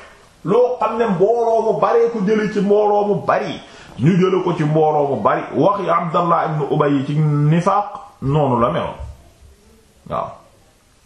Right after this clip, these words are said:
Noonu la meloon. Mu ne noonu la meloon. Kon nag,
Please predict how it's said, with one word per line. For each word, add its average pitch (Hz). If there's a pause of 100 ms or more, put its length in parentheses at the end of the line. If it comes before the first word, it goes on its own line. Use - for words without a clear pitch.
(920)
Noonu 208
la 208
meloon. 196 (1000)
Mu 175
ne 277
noonu 294
la -
meloon. 523
Kon -
nag, 208